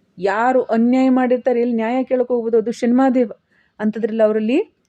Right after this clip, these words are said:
ಒಂದು ಲವಲೇಶವೂ ಕೂಡ, ಎಳ್ಳಷ್ಟು ಕೂಡ ಆ ಕಡೆ ಈ ಕಡೆ ವ್ಯತ್ಯಾಸ ಆಗೋದಿಲ್ಲ. ಯಾವುದು ನಿಶ್ಚಯವಾಗಿ ಕರ್ಮ ನಡೆದಿರುತ್ತೆ, ಆ ಕರ್ಮದ ಫಲಗಳ ಲೆಕ್ಕಾಚಾರವನ್ನ ಮಾಡ್ತಾರೆ.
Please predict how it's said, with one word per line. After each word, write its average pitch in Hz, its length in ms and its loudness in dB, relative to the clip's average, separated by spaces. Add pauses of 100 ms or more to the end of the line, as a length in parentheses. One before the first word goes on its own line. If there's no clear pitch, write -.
(160)
ಒಂದು 220 260 2
ಲವಲೇಶವೂ 226 720 -4
ಕೂಡ, 220 220 -2
ಎಳ್ಳಷ್ಟು 214 600 -2
ಕೂಡ 208 220 -2 (640)
ಆ 208 100 -4
ಕಡೆ 233 300 -2
ಈ 220 40 -6
ಕಡೆ 220 240 -2 (540)
ವ್ಯತ್ಯಾಸ 233 680 -2
ಆಗೋದಿಲ್ಲ. 196 760 -2 (1400)
ಯಾವುದು 226 300 -2
ನಿಶ್ಚಯವಾಗಿ 254 800 -2
ಕರ್ಮ 247 460 0
ನಡೆದಿರುತ್ತೆ, 214 840 -2 (600)
ಆ 240 120 -4
ಕರ್ಮದ 233 520 -2 (460)
ಫಲಗಳ 269 580 0
ಲೆಕ್ಕಾಚಾರವನ್ನ 247 720 -2
ಮಾಡ್ತಾರೆ. 185 460 -6